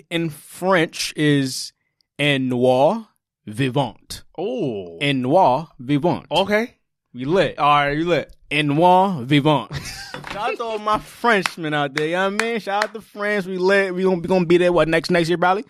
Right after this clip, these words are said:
Speaker 2: Next year, for sure.
Speaker 1: We gon-, we going to France next year,
Speaker 2: We're
Speaker 1: probably.
Speaker 2: going to France next year, and,
Speaker 1: Mm-hmm.
Speaker 2: you know what I mean? Hit us up.
Speaker 1: Yes.
Speaker 2: The ven-, venues, hit us up, you know what I mean?
Speaker 1: Oh, yeah.
Speaker 2: Yeah, we gon-, we gonna pop in.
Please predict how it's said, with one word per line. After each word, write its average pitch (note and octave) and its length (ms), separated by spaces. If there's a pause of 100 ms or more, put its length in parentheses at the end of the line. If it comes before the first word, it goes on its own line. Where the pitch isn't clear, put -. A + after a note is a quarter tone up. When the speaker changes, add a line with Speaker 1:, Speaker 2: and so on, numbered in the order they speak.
Speaker 2:
Next F#3 220
year, D#3+ 120
for C#3 100
sure. A#2+ 260 (160)
Speaker 1:
We E3 80
gon-, F3 160
we G3+ 60
going F#3+ 140
to D3 40
France C3 160
next A#2 160
year, A#2 60
Speaker 2:
We're A2 100
Speaker 1:
probably. E3 140
Speaker 2:
going D3+ 120
to C#3 60
France C#3+ 240
next B2+ 220
year, A#2+ 260
and, G#2+ 160
Speaker 1:
Mm-hmm. G#2+ 200
Speaker 2:
you B2 80
know A#2+ 60
what A2 60
I A2+ 40
mean? A2+ 100
Hit B2 140
us A#2 140
up. A2 260
Speaker 1:
Yes. C3+ 440
Speaker 2:
The C3 100
ven-, C#3+ 200
venues, C#3 500
hit C#3 120
us C3 140
up, A2+ 180
you A#2 100
know A#2 120
what A2+ 100
I A2+ 60
mean? A2 100 (140)
Speaker 1:
Oh, F3 100
yeah. B3+ 280
Speaker 2:
Yeah, C#3+ 100
we C3+ 100
gon-, C3+ 220
we C#3+ 80
gonna A#2 140
pop G2 260
in. F#2+ 140